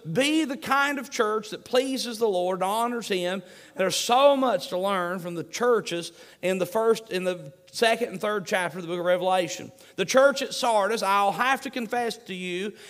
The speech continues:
is one that scares me worse than any of them that I've studied so far. And I think you may see why. It is a possibility to be like the church at Sardis and not even realize it.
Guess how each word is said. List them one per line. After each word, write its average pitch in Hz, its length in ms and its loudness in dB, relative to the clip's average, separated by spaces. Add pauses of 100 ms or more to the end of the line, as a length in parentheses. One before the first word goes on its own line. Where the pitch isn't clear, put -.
is 208 220 2
one 262 360 2
that 240 120 -6
scares 254 640 4
me 196 340 -2
worse 220 440 4
than 220 160 0
any 240 320 0
of 220 160 0
them 202 80 -6
that 196 100 -4
I've 196 180 -2
studied 220 440 2
so 202 180 0
far. 202 480 -2 (800)
And 185 180 0
I 214 80 2
think 302 260 0
you 302 80 -2
may 220 140 -2
see 247 300 0
why. 208 500 2 (800)
It 262 140 2
is 226 120 0
a 240 80 4
possibility 254 1160 4
to 208 140 -2
be 269 380 2
like 254 480 0
the 202 80 -6
church 262 460 -2
at 247 100 -10
Sardis 208 540 0
and 175 180 -6
not 254 420 0
even 220 400 -2
realize 233 680 -8
it. - 120 -20